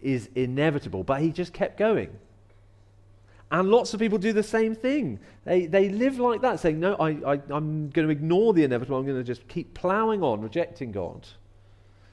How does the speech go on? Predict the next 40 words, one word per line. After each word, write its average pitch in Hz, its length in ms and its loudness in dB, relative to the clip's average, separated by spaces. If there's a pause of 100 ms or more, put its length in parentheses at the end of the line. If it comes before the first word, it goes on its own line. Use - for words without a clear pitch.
They 143 100 2
sort 175 160 0
of, 160 160 0
they're 160 100 4
a 156 40 2
bit 160 180 0
like 170 340 2
King 185 240 0
Xerxes 175 420 2
in 127 100 -4
that 117 180 0
sense. 98 220 -4
"This 190 260 4
is 160 120 -4
the 156 100 0
law 185 240 6
of 143 80 0
the 147 80 -4
Medes 147 260 -2
and 123 80 -8
the 117 40 -4
Persians. 143 500 0 (240)
Once 170 260 -2
I 147 80 4
have 139 120 2
made 190 180 6
up 139 80 2
my 131 100 2
mind, 123 340 0 (200)
it - 240 -10
cannot 170 520 2
be 151 160 2
revoked." 135 800 -2 (2500)
Let's - 220 -10
not - 540 -2
be 117 360 0 (200)
that 117 260 -4 (240)
person, 110 540 -4
that 110 220 -8
stubborn, 98 920 -4